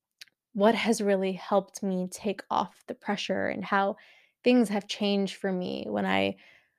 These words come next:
released myself from these schemas and these rules and these labels and, and having to do things a certain way. It's just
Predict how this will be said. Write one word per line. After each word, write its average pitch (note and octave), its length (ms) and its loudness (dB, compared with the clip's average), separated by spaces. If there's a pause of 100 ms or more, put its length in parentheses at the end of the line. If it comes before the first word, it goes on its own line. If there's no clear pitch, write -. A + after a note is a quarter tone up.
(200)
released G#3+ 500 6
myself G3+ 440 -2
from G3 200 -2
these G3+ 220 -4
schemas G3 460 2
and F#3+ 120 0
these F#3 280 -2
rules G3 400 6
and F#3+ 140 0
these G#3 180 -2
labels F#3+ 600 4
and, F3+ 180 0 (520)
and F#3+ 500 2
having A#3+ 460 4
to A3 140 0
do G#3 180 2
things G3 300 -2
a G#3 60 -6
certain F#3+ 380 -2
way. G3 440 2
It's - 340 -6
just - 580 -2